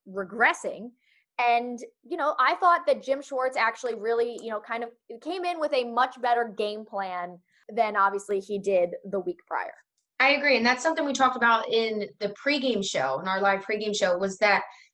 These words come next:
Speaker 2: they, both sides of the ball were really gonna have to help each other out yesterday and be balanced and do their part. And we saw the defense do that. And I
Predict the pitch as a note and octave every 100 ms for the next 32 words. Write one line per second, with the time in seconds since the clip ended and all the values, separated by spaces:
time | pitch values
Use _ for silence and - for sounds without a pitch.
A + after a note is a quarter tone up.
0 | - C4 C#4+ B3+ A#3+ D#4+ E4+ C#4+ C4 A3+
1 | G3+ G#3 A3+ B3 G#3 G#3+ G#3+ G#3+ G#3 G3+
2 | G3+ G3 G3+ G3+ G#3 G3 F3+ F3 F#3+ -
3 | _ _ - A3+ A3+ - B3 C4 C4 -
4 | - - - A3 G#3 G3 G#3+ G3+ G3+ G3
5 | A3 A3+ A3+ - G3+ G3 G#3 A3 G#3 G3+
6 | G3+ F#3+ A#3+ - - - A#3+ C#4 C#4 D#4+
7 | D#4+ D#4 C4 C#4 B3+ A3+ - C#4+ G#3+ F3+
8 | - G#3 D#4+